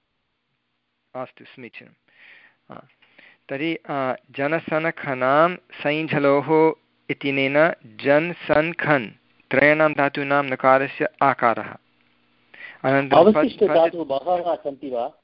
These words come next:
Speaker 2: अ-, अवशिष्टधातुः एतां, अ, एते
Speaker 1: आं, बहवः, ब-, बहवः धातु, बहवः धातवः भवितुमर्हन्ति, येषां धातूनाम् अन्ते अनुनासिकवर्णः अस्ति।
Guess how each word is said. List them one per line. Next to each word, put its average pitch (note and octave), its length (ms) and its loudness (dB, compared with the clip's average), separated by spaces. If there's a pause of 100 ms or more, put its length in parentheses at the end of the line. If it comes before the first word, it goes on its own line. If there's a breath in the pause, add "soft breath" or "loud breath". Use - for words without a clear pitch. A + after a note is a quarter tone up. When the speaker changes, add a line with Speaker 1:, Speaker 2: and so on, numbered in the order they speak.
(160)
Speaker 2:
अ-, A2+ 380 -14
अवशिष्टधातुः B2+ 880 -4
एतां, C3 680 -2 (640)
अ, - 40 -6 (1000)
एते C#3 440 6 (540)
Speaker 1:
आं, B3 280 0
बहवः, A#3 300 0
ब-, F#3 400 -2
बहवः G#3 280 -4
धातु, G#3 460 -2
बहवः E3 440 -2
धातवः G3 360 0
भवितुमर्हन्ति, E3 720 -4
येषां E3+ 600 0
धातूनाम् D#3 600 0
अन्ते D#3 560 0 (100)
अनुनासिकवर्णः C#3 840 0
अस्ति। - 320 -18